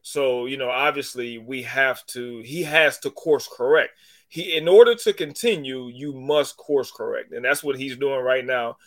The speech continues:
And I hope that he's successful at doing it because it, it, it's, it's fortu-, it's unfortunate. It's a, it's a youth thing, you know. I mean, he's just, he's so young,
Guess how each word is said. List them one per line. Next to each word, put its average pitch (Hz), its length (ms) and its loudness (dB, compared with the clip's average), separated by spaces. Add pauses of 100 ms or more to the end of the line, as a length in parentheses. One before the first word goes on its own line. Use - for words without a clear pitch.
(200)
And 135 160 -2
I 156 60 4
hope 165 220 0
that 160 100 0
he's 180 160 -6
successful 190 500 -6
at 190 140 -2
doing 214 180 -4
it 151 100 -2
because 147 320 2
it, 151 60 -2
it, - 440 -6
it's, - 120 -2
it's 170 260 -2
fortu-, 226 320 -4
it's 160 140 -6
unfortunate. 190 600 -6 (180)
It's 160 160 -4
a, 143 60 -6 (200)
it's 170 160 0
a 135 80 -2
youth 214 540 -2
thing, - 220 -12 (760)
you 147 120 -2
know. 156 180 6
I 151 160 2
mean, 156 220 -2
he's 180 280 -6
just, 160 320 -2
he's 143 380 -6
so 190 320 4
young, 170 640 -2